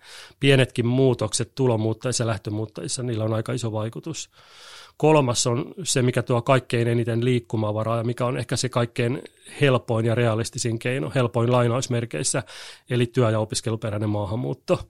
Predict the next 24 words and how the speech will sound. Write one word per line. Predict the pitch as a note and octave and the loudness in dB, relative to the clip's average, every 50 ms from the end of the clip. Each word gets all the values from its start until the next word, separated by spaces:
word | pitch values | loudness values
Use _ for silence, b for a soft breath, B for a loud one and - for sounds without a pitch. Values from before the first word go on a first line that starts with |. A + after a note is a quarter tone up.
| B B B B B B B B B - | B B B B B B B B B 2
Nyt | B2 C3+ C3 - - | 2 2 2 0 -2
sitä | - - B2 A#2 | -2 0 0 0
keskustelua | G#2+ B2 A2 - - A2+ - - A#2+ A2+ A2+ A2 A2 - | 0 -2 -4 -4 -4 -6 -4 -4 -2 -2 0 0 -2 0
käydään, | - C3 A#2+ A#2+ A#2 A2 B2 B2 B2+ C#3+ F#3 A3+ - | 0 2 2 4 2 2 0 -2 -2 -4 -6 -8 -6
kun | - A2+ G#2 | -6 -4 -4
se | - | -2
olisi | A2+ G#2+ - - | -4 -4 -4 -6
ehkä | A2+ - - A#2 | -6 -6 -6 -4
pitänyt | - A#2 A2 A2+ A#2+ - - | -2 0 0 0 -2 -2 -2
käydä | - A2+ A2+ A2+ A#2 | 0 0 0 0 -2
jo | B2 D3+ | -4 -4
kymmenen, | - - A#2+ A2 A2 G#2+ A2 G#2+ | -2 -2 -2 0 0 0 0 2
viisitoista | A2+ A#2+ G#2+ - - D#3 E3 - C3 C3+ | 2 2 2 2 0 -4 -4 -4 -4 -4
vuotta | E3 D3 - - B2 | -6 -8 -8 -6 -4
sitten. | - - G#2+ - _ - E3 D#3 B2 - B B B B B B B B B B B - | -4 -4 -4 -6 _ -4 -4 -4 -4 -8 B B B B B B B B B B B 2
Neljäs | C3+ D3 D3 C#3+ C3+ A#2 - | 4 4 6 6 4 4 0
keino | - - B2+ B2 A#2 A#2+ C3+ - | 0 0 0 2 2 2 0 0
on | - B2 A#2+ - | 0 0 0 0
saada | - C3 A#2+ A#2 A#2 - - _ | 0 0 2 0 0 -2 -4 _
kaikki | - B2+ A#2+ A#2 - - A#2 | 0 0 0 0 -2 -8 -10
työvoimapotentiaali | - - C3+ A#2 A2 G#2 G#2 G#2 G#2 G#2 - A2+ G2+ - G#2+ G#2 - - B2+ C3 C3+ A#2+ | -2 0 0 2 2 0 0 -2 -2 -4 -4 -6 -4 -4 -6 -6 -6 -8 -8 -8 -8 -8
käyttöön. | - - A2+ G#2+ G#2+ - _ _ - D#3 D#3+ E3+ D#3 - - | -6 -4 -4 -4 -4 -6 _ _ -8 -8 -6 -6 -10 -10 -6
Meillä | A#2 A2+ A2+ A2+ A2+ | -4 -4 -2 -2 -2
on | A2+ A#2 - | -2 -4 -4